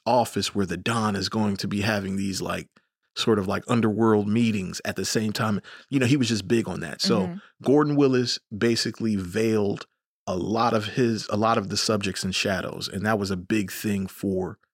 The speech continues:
Speaker 1: Godfather. All that to say is, if you like Gordon Willis work, go back and look at Roy De Carava. Ph-, he's a photographer, a black photographer from the Harlem Renaissance. Roy De Carava.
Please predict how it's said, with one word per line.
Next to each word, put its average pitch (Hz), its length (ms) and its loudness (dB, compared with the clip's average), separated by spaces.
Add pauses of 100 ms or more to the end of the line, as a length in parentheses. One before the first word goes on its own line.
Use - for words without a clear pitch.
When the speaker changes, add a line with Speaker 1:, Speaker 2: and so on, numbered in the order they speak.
(540)
Speaker 1:
Godfather. 92 540 -2
All 135 200 6
that 131 160 4
to 117 60 -2
say 120 200 2
is, 104 120 2
if 98 120 -4
you 117 80 2
like 117 160 4
Gordon 113 240 4
Willis 107 260 2
work, 101 240 2 (500)
go 127 260 6
back 123 460 2
and 98 180 0
look 110 260 2
at 92 180 0
Roy 107 500 4
De 123 300 4
Carava. 107 720 0 (300)
Ph-, 104 100 -6
he's 110 140 2
a 110 40 0
photographer, - 720 -2 (220)
a - 80 -4
black 113 320 0
photographer 120 560 0
from 98 160 -6
the 95 80 -2
Harlem 107 340 2
Renaissance. - 580 -8 (720)
Roy 120 480 4
De 113 260 2
Carava. 95 640 -4